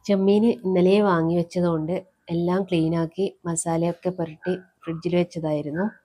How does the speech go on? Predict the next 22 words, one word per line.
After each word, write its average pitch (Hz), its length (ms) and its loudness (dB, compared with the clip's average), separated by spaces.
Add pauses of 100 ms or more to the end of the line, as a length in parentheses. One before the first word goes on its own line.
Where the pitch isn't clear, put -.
(1040)
രാവിലെ 170 340 2
തന്നെ 185 220 0
എളുപ്പമാവാൻ 165 540 -2
വേണ്ടിയിട്ട്. 156 340 -8 (600)
അപ്പോൾ 220 220 -4 (340)
അതിലേക്ക് 202 340 0 (120)
ആവശ്യത്തിന് 180 540 -2 (180)
തേങ്ങ, 156 280 0 (340)
ഞാൻ 175 200 -2
അരമുറി 170 420 -2
തേങ്ങയാണ് 165 400 -2
എടുത്തത്. 156 360 -4 (880)
അത് 165 160 -2 (200)
ജീരകം, 165 400 -2 (180)
വളരെ 170 240 0 (120)
കുറച്ച് 180 280 -2 (180)
അളവിൽ 170 240 -4 (120)
ജീരകം 165 420 -2
കൂട്ടി 175 280 -4
അരച്ചെടുത്തതാണ്. 160 760 -6 (580)
അപ്പോൾ 233 200 -4
ചട്ടിയിലേക്ക് 185 640 2